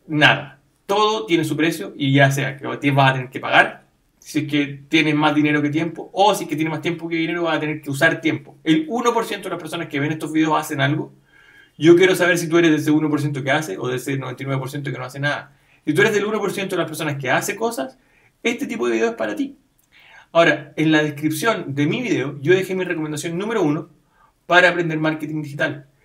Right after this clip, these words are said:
y empezar a ganar realmente un ingreso. Y no estoy diciendo de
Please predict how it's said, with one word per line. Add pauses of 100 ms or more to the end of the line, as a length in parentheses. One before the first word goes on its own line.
(220)
y
empezar
a
ganar
realmente
un
ingreso. (520)
Y
no
estoy
diciendo
de